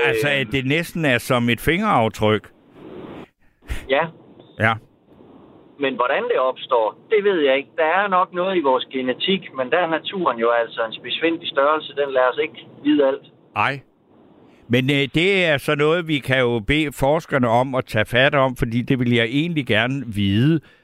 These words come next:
Speaker 1: helt alvorligt. Det kunne faktisk, øh, altså, og der er garanteret også lavet noget om. Der, der er også nogen, der har fundet ud af det. Jeg har bare ikke nået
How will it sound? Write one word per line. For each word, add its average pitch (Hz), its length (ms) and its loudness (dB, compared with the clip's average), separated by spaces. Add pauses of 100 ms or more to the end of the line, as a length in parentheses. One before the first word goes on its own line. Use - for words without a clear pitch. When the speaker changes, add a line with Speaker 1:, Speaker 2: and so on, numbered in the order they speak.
(160)
Speaker 1:
helt 143 400 -4
alvorligt. 110 560 -2
Det 110 120 -2
kunne 107 120 -10
faktisk, 117 360 -2
øh, 101 140 -4
altså, 90 240 -4
og 90 160 -8
der 90 60 -2
er 87 200 0
garanteret 104 520 -4
også 87 220 -4
lavet 90 280 2
noget 85 220 0
om. 85 160 2
Der, 101 120 2
der 123 100 0
er 131 220 2
også 120 240 0
nogen, 120 220 2
der 110 80 0
har 101 160 0
fundet 98 300 0
ud 113 100 2
af 101 80 2
det. 110 200 0 (420)
Jeg 127 120 2
har 143 100 0
bare 113 220 2
ikke 117 120 0
nået 117 260 2